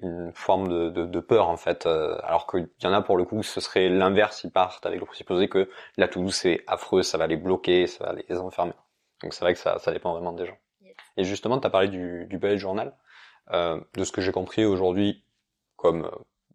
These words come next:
Speaker 1: moi aussi y compris, euh, tu utilises pas mal, euh, Notion.
Speaker 2: Ouais.
Speaker 1: Euh, bon, il y a plusieurs teams, il y a Notion, ClickUp, et cetera. Bon, il y a plusieurs outils. Mais finalement, euh, qu'est-ce qui t'a fait vraiment passer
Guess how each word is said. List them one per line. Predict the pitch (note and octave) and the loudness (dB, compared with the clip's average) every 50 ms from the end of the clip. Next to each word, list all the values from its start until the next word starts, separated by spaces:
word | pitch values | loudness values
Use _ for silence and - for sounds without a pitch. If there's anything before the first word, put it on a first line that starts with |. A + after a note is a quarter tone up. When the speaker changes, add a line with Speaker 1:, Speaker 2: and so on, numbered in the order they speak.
| _ - | _ -4
Speaker 1:
moi | - G2 F#2 F#2+ | 0 4 4 4
aussi | G2+ F#2+ - - - - A#2 G2 | 4 4 2 2 2 2 2 0
y | F#2+ | 0
compris, | - - F2 F2+ - A2 A#2 - - - - - - - - - - | -2 -4 -6 -4 -4 -6 -6 -6 -12 -18 -18 -16 -18 -16 -8 -2 2
euh, | F2 E2+ E2 E2 | 2 4 4 2
tu | E2 - | -2 -4
utilises | - - - F#2 - | -12 -12 -10 -4 0
pas | - F#2+ | 0 2
mal, | G2+ G#2 G#2+ G2 F2+ | 2 2 2 4 4
euh, | F2 E2+ E2+ E2 E2 E2 D#2+ E2 | 4 4 4 4 2 0 0 -2
Notion. | E2+ F2 F2+ F#2 F2+ - - A2 B2+ C#3+ C#3 _ - _ _ _ | -4 -6 -6 -2 0 2 2 2 2 0 -6 _ -20 _ _ _
Speaker 2:
Ouais. | G3+ - - _ _ _ _ _ _ _ _ - _ _ - - | -20 -20 -20 _ _ _ _ _ _ _ _ -20 _ _ -2 0
Speaker 1:
Euh, | G2+ F#2 F2+ F2 F2 E2+ D#2+ D#2+ D#2+ | 0 2 2 2 0 0 -2 -2 -4
bon, | D#2 F#2 F2+ | -4 -6 -8
il | |
y | F2+ | -10
a | D#2+ - _ _ | -12 -12 _ _
plusieurs | - G2+ F2+ F#2+ F2 - | -8 -4 -4 -4 -4 -6
teams, | - - E2+ E2+ F2 E2+ | -8 -6 -6 -4 -4 -4
il | D#2+ | -6
y | |
a | D#2+ E2 | -8 -10
Notion, | E2 E2+ - - - G2+ F2 E2+ | -12 -10 -6 -2 -2 -2 -2 -2
ClickUp, | - - - - - E2 | -8 -8 -2 -2 -2 -2
et | G2+ - | -2 -8
cetera. | - - F#2 - E2+ E2+ F2 E2+ | -10 -8 -2 0 0 2 2 0
Bon, | E2 - _ _ - | -4 -4 _ _ -12
il | - | -12
y | |
a | - | -12
plusieurs | _ _ - - F#2+ G2+ F#2 E2+ F#2 | _ _ -8 -4 0 0 2 0 0
outils. | D#2+ - C#3 D3 - - - - - - _ - | -4 -4 -6 -6 -8 -10 -20 -20 -20 -18 _ -2
Mais | F#2+ F#2 F#2+ F#2 | 0 0 0 0
finalement, | - - G#2+ G#2+ G#2 G#2 G#2+ A#2 B2+ C3+ B2+ - - - | -2 -2 0 0 0 2 4 4 2 2 0 -4 -8 -8
euh, | G2+ G2 F#2 F2+ F2+ F2+ - - _ _ _ _ _ _ _ _ - | -6 -4 -4 -4 -6 -8 -12 -16 _ _ _ _ _ _ _ _ 2
qu'est-ce | - C3 C3 - | 2 2 2 0
qui | - - - B2 B2+ C3 B2+ _ _ _ - | -8 -6 -4 -4 -4 -4 -4 _ _ _ -2
t'a | - G#2 F#2 | 0 0 0
fait | - - - G2 | 0 0 -2 0
vraiment | F#2 G2 G2+ G2+ G#2 A2 A#2 A#2+ | 0 0 0 2 2 2 2 2
passer | - - - G#2 F#2 - - - A2 G#2 G#2+ G#2+ | 0 0 2 2 2 2 0 2 4 4 4 2